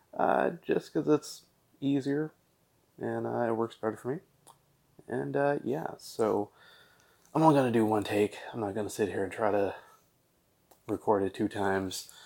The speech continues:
edit it, and all that stuff, mostly because my Chromebook from, like, twenty thirteen doesn't allow me to do all that fancy stuff. So I'm just gonna do, like, a one trick, one take Drake kind of thing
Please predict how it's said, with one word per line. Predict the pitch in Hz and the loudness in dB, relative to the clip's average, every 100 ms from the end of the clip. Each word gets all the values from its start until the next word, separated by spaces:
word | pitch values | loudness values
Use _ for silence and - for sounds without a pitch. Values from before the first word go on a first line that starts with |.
| - _ - | -20 _ -2
edit | 113 104 98 | 4 4 6
it, | 101 - | 4 2
and | 104 | 2
all | 98 | 4
that | 101 - | 2 2
stuff, | - 98 - - | 2 2 2 -6
mostly | 117 107 95 - | -2 -2 -2 -4
because | 101 101 95 - - - - - - - | 0 0 0 -6 -16 -20 -20 -20 -20 -12
my | - 101 | -2 -2
Chromebook | - - 107 101 107 104 - - - | 0 0 0 2 2 2 -2 -16 -16
from, | - 113 104 104 | -4 0 2 0
like, | 104 98 | -2 -4
twenty | - 107 104 | -6 -4 -2
thirteen | 107 101 117 113 113 | -2 -2 -2 -2 -2
doesn't | 98 107 98 - | -2 -4 -4 -4
allow | 143 185 185 | 0 4 4
me | 185 | 2
to | 175 | 0
do | 196 202 | 2 2
all | |
that | - - | 2 0
fancy | - - - - | -2 -10 -8 -8
stuff. | - 87 85 - - - | 0 0 0 -8 -20 -20
So | - - 147 151 | 0 6 6 6
I'm | 139 131 | 2 0
just | 120 - | -4 -4
gonna | - 113 117 | -4 -2 -2
do, | 113 113 117 113 | -2 0 0 0
like, | 117 - | -2 2
a | 113 | 2
one | 113 127 127 | 2 -2 -4
trick, | - 131 - - - | -2 -4 -4 -12 -6
one | 113 117 113 110 | 0 0 0 -6
take | - 123 110 - | -4 -4 -4 -12
Drake | 117 120 117 - _ - | -2 0 0 -4 _ -4
kind | 123 | -2
of | 117 | 0
thing | 131 131 | 0 -2